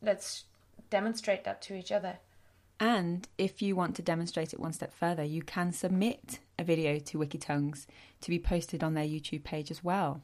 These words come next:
Speaker 1: Really?
Speaker 2: Yeah, yeah. So anyone can submit a video if you visit wikitongues dot org. It will tell you what to do. And all you need to do is just film yourself speaking your language, um, or, uh, you know, a language that you speak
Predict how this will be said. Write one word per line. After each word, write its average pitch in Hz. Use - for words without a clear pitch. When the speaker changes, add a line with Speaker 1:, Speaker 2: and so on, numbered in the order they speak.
Speaker 1:
Really? 202
Speaker 2:
Yeah, 160
yeah. 101
So 175
anyone 208
can 196
submit 190
a -
video 170
if -
you 180
visit 175
wikitongues 170
dot -
org. 165
It -
will 170
tell 160
you 147
what -
to -
do. 175
And 190
all 269
you 311
need 277
to -
do 262
is 233
just -
film 247
yourself 190
speaking 190
your 190
language, 156
um, 160
or, 165
uh, 170
you 170
know, 156
a -
language 160
that -
you -
speak -